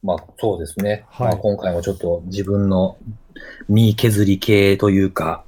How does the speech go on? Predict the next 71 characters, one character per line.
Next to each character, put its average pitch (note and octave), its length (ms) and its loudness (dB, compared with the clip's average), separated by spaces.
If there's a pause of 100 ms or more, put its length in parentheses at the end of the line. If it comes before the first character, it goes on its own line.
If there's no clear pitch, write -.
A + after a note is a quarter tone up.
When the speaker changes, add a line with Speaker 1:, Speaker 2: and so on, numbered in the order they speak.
Speaker 2:
自 B2 180 -4
分 G3+ 140 -6
の A#3 120 -8
身 F#3 160 0
は F#3 80 2
削 F3 180 2
っ - 20 -10
て - 120 0
な C#3+ 100 6
い C3 40 6
じ B2 100 0
ゃ A2 40 -2
ん。 - 20 -4 (340)
Speaker 1:
削 D#3+ 160 4
っ E3 60 4
て E3 120 2
な E3 100 0
い - 20 -4
ね。 D3+ 160 -2 (520)
<laughs> G3+ 520 4
独 D#3 240 6
自、 D#3 420 4 (120)
独 D3 200 0
自 D3 220 2
ネ D3+ 140 0
タ D3 240 8
を C#3+ 320 6 (200)
言 C3 200 0
え B2+ 60 4
て A2 100 -4
よ G#2+ 80 2
か A#2 100 2
っ - 80 -6
た E2 100 -4
な D#2+ 220 -4
っ A2+ 40 -2
て A#2 40 -4
い A2+ 40 -4
う。 - 20 -6
Speaker 2:
う A2+ 40 -6 (360)
ん。 D#3+ 180 -20 (360)
Speaker 1:
ま G#3+ 100 4
あ、 - 20 0
ち - 40 6
ゃ C#4+ 80 6
ん A#3 40 0
と F#3+ 80 4
今 F#3+ 180 4
回 D3 120 6
あ A2 60 2
の、 G2+ 120 -6
こ A#2+ 140 -2
の、 A#2 120 -6
こ D3+ 160 2
う C#3+ 60 4
い C#3+ 80 0
う C#3 40 0
の A#2 120 -2
や A#2+ 140 2
っ C3+ 100 -10
て C3+ 140 -2
て F#2+ 220 -6
っ F#2+ 80 -14
て、 D2+ 340 -12
あ F#2 80 -12
の、 - 100 -14
そ A2 100 -6
の A2 60 -2
人 A2 100 -4
に G#2 80 -4
も、 E2+ 120 -10